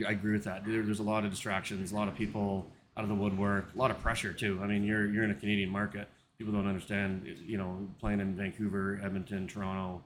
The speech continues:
Montreal, Calgary, you know, those are, you, you're not hiding. Like, you, there's cameras everywhere in the building. You know, you, you make a bad play, you're on Sportsnet.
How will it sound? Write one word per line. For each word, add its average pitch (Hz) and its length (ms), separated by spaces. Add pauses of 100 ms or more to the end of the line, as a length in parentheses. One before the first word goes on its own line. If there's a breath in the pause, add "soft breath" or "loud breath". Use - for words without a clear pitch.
Montreal, 98 680 (640 soft breath)
Calgary, 90 600 (420)
you 104 80
know, 92 220 (140)
those 110 260
are, 104 220
you, 98 240
you're 107 300
not 107 220
hiding. 98 360 (120)
Like, 190 160 (120)
you, 101 260 (340 loud breath)
there's 101 120
cameras 104 520
everywhere 98 340
in 95 80
the 90 60
building. 92 420 (460 loud breath)
You 104 80
know, 92 260
you, 101 280 (340)
you 101 80
make 101 280
a 104 60
bad 98 300
play, 113 480 (360)
you're 104 140
on 104 80
Sportsnet. 101 480